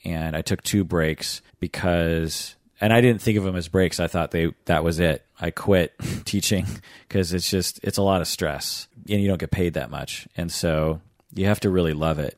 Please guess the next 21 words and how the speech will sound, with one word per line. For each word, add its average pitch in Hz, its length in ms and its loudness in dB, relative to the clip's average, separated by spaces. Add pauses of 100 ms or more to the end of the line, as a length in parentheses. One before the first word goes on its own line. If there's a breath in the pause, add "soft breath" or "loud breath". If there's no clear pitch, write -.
(140)
And 85 260 -6
so 85 320 0
there 85 160 0
were 85 80 0
times 95 400 -4
when 85 100 -2
I 82 60 -2
started 80 460 -4
not 78 280 -2
loving 78 380 -4
it 76 240 -6
so 78 220 -6
much, 76 260 -6
or 95 80 0
the, 90 240 -4
I 98 60 2
don't 80 80 -2
know, 78 80 -6
just 82 220 -8
the - 60 -10
stress. - 440 -8